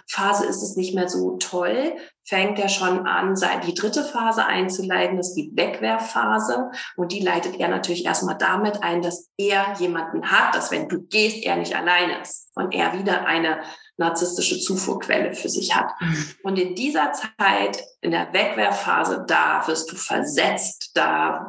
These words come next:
Speaker 1: mm, werden Urlaube kurz vorher abgesagt, die ihr geplant habt, da werden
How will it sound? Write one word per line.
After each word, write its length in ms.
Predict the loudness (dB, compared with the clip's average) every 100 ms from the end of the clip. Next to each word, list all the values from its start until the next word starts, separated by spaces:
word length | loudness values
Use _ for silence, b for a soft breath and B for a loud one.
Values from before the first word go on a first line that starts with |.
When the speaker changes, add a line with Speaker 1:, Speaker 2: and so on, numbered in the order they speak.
| -4
Speaker 1:
mm, 760 | -2 0 -2 -2 -4 -6 -8 -8
werden 300 | -2 0 0
Urlaube 480 | 2 2 4 2 0
kurz 240 | -2 -4
vorher 360 | -2 0 2 4
abgesagt, 840 | 2 2 0 2 2 4 4 2 -4 B B -4
die 100 | -2
ihr 80 | 0
geplant 720 | -2 0 2 2 2 -2 0
habt, 320 | 2 2 0
da 160 | 0
werden 440 | 2 2 2 -2